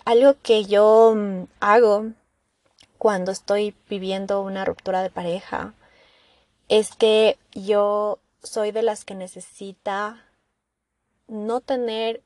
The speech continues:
contacto alguno con esta persona. Y no lo hago con la intención de lastimar al otro, de manipular al otro, mm,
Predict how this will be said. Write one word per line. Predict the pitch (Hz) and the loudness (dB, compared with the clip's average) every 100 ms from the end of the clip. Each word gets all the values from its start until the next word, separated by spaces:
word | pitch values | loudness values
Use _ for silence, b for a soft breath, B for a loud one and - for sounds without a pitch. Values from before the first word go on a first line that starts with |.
| _ | _
contacto | - - 190 _ 196 - - 214 202 | -14 -14 -14 _ -10 -10 -8 -8 -6
alguno | 196 185 180 180 208 214 226 | -10 -12 -14 -12 -10 -8 -8
con | 233 202 190 _ _ _ _ _ _ | -10 -14 -14 _ _ _ _ _ _
esta | 190 185 190 | -16 -12 -10
persona. | 185 - - 190 _ _ b b b b b b b _ _ | -10 -14 -16 -18 _ _ b b b b b b b _ _
Y | - 226 214 208 202 202 202 | -14 -12 -10 -12 -12 -14 -14
no | 196 214 233 | -10 -2 0
lo | 277 285 | 2 4
hago | 269 262 277 | 2 2 -2
con | 247 208 | -2 -4
la | |
intención | 185 180 185 180 180 - 190 190 202 | -10 -12 -12 -14 -20 -10 -8 -8 -10
de | 208 208 202 190 | -10 -8 -8 -10
lastimar | 185 175 - 180 180 180 | -10 -12 -16 -16 -12 -8
al | 190 185 | -8 -8
otro, | 185 196 196 | -8 -8 -10
de | 170 | -10
manipular | 160 175 _ 180 175 | -12 -18 _ -14 -10
al | 175 | -10
otro, | 170 - - 311 _ _ _ _ _ _ _ _ _ _ _ | -12 -8 -10 -10 _ _ _ _ _ _ _ _ _ _ _
mm, | 202 185 185 | -18 -16 -16